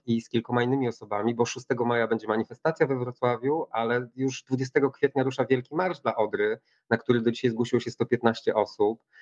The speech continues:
więc będziemy szli od źródła Odry do jej ujścia. Podejmuję szereg takich działań. Faktycznie w sierpniu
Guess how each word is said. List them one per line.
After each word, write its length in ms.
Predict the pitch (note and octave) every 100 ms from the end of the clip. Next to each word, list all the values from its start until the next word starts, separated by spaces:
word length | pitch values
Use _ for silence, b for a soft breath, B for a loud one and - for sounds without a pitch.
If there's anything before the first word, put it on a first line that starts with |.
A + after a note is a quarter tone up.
| b _
więc 260 | A2 A2+ G#2+
będziemy 340 | A#2 A#2 A#2+
szli 540 | A#2 - A#2 A2+ A2 A2+
od 200 | A2 -
źródła 600 | G#2+ A#2 A2 G#2+ G#2 -
Odry 440 | G#2 G#2+ G#2+ G2+
do 400 | F#2+ G#2 G2+ G2+
jej 180 | G#2 G#2+
ujścia. 600 | A2+ G2+ - G#2 G2+ A#2+ _ _ _ _
Podejmuję 600 | C3+ D3 D3 E3 E3+ D#3+
szereg 360 | D#3 G3 F3 -
takich 300 | A#2+ A2 G2+
działań. 340 | G#2+ G2 A2 A#2
Faktycznie 360 | B2+ E3 D#3 C#3
w 60 |
sierpniu 680 | - D3 - C#3+ C3+ C3